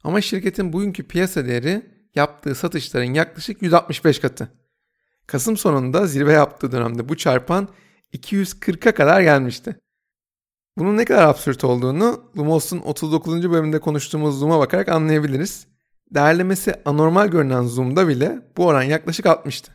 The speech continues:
Dotcom balonu zamanı Cisco'nun fiyatının beş yüz elli milyar dolara geldiği dönemde piyasa değeri satışlarının kırk katına çıkmıştı.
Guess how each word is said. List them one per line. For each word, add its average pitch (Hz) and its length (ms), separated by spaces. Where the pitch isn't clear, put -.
Dotcom 208 440
balonu 202 220
zamanı 131 460
Cisco'nun 160 480
fiyatının 143 580
beş 147 240
yüz 160 80
elli 175 220
milyar 160 360
dolara 147 200
geldiği 139 420
dönemde 147 540
piyasa 196 340
değeri 120 200
satışlarının 170 600
kırk - 220
katına 139 280
çıkmıştı. - 440